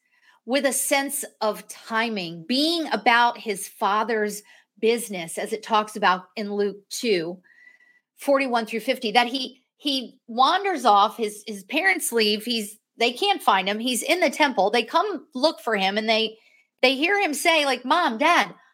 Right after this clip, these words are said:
I'm here doing my Father's business. Like, where else would I be?" Paraphrasing, of course, right? That he had a purpose and an intention, and that he always sought his Father's direction, that he would go off and pray on his own,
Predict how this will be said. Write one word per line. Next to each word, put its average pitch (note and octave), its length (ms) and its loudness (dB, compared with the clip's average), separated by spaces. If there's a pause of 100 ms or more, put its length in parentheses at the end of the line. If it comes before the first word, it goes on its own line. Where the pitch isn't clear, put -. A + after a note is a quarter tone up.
(120)
I'm F4 200 2
here E4+ 240 0
doing D4 220 -2
my C4+ 120 4
Father's A#3 380 0
business. C4+ 460 -6
Like, A3 160 -4 (260)
where D#4+ 180 2
else D#4+ 240 2
would B3 140 -4
I A#3+ 120 0
be?" G3+ 400 -6 (260)
Paraphrasing, F#3+ 640 -6
of F3+ 120 -18
course, - 320 -14
right? A3+ 320 -4 (720)
That C#4 120 0
he D#4 200 -2
had F#4 500 2 (480)
a A3+ 80 0
purpose D4+ 440 -2
and B3 80 0
an A#3 80 -4
intention, A#3 580 -2
and B3 140 0
that C4 100 2
he B3+ 260 -6
always D4+ 560 2
sought A#3+ 320 4 (420)
his B3 200 -4
Father's A3 420 2
direction, A#3+ 440 -2
that F#3 120 0
he G3 100 -2
would F#3 180 -6
go G#3 280 2
off C4+ 340 4
and G3+ 180 -6
pray A#3+ 320 0
on G#3 180 -4
his F#3+ 180 -4
own, A#3+ 340 0